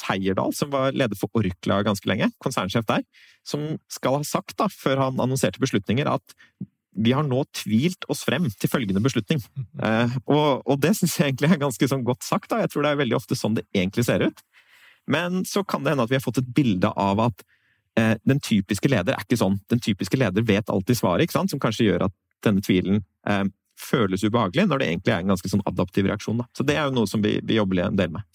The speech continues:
Speaker 2: Hvordan kan du leve med tvilen, eller håndtere tvilen på en god måte, uten å bli passifisert, eller å,
Speaker 1: Mm.
Speaker 2: eh, la det gå for langt inn på det?
Speaker 1: Mm. Ah, godt spørsmål.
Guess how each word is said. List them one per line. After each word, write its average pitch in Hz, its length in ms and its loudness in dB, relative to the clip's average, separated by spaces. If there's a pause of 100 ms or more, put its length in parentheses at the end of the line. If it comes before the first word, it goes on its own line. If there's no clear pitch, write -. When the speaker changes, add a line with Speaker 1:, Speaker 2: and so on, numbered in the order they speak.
(600)
Speaker 2:
Hvordan 160 420 4
kan 127 240 4
du 147 140 4
leve 135 560 2
med 143 160 4
tvilen, 127 560 2
eller 107 160 2
håndtere 110 640 0
tvilen 113 400 -4
på 131 80 -6
en 127 160 0
god 117 180 -2
måte, 117 360 0 (120)
uten 117 300 0
å 113 80 2
bli 110 160 0
passifisert, 110 1120 -2
eller 101 240 0
å, 110 360 -2 (200)
Speaker 1:
Mm. 98 180 -4
Speaker 2:
eh, 117 400 0
la 110 160 6
det 127 120 2
gå 113 100 2
for 135 120 0
langt 120 200 2
inn 110 120 0
på 127 120 0
det? 170 80 0 (1080)
Speaker 1:
Mm. 117 300 4 (500)
Ah, - 140 -2 (200)
godt - 200 -2
spørsmål. 110 320 0